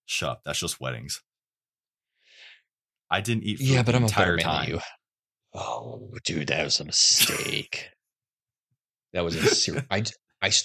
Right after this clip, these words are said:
Speaker 2: dude, I started eating the second we got down the aisle and out. Like, as
Speaker 1: You're
Speaker 2: soon as we were in
Speaker 1: lucky.
Speaker 2: the
Speaker 1: Yeah,
Speaker 2: back, I
Speaker 1: you're
Speaker 2: was
Speaker 1: welcome.
Speaker 2: eating.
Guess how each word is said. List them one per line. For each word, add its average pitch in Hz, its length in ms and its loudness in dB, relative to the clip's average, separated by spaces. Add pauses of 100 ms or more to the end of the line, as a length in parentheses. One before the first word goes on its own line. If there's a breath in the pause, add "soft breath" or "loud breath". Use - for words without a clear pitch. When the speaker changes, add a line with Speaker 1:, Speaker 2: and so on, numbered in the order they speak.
Speaker 2:
dude, 95 160 -4
I 90 100 -2
started 95 400 0
eating 92 420 -2 (380 soft breath)
the - 80 -4
second - 520 2 (140)
we 85 100 -8
got 80 340 -8
down 82 240 -4
the 78 100 -10
aisle 52 400 -8 (160)
and - 160 -8
out. - 400 -4 (420)
Like, 69 140 -8
as 58 60 -10
Speaker 1:
You're 90 80 2
Speaker 2:
soon 110 160 4
as 113 100 2
we 113 60 0
were 107 60 2
in 95 60 0
Speaker 1:
lucky. 82 120 -4
Speaker 2:
the - 0 -
Speaker 1:
Yeah, 98 80 4
Speaker 2:
back, 80 80 -2
I - 20 2
Speaker 1:
you're 92 60 2
Speaker 2:
was 92 80 2
Speaker 1:
welcome. 107 200 2
Speaker 2:
eating. - 160 -6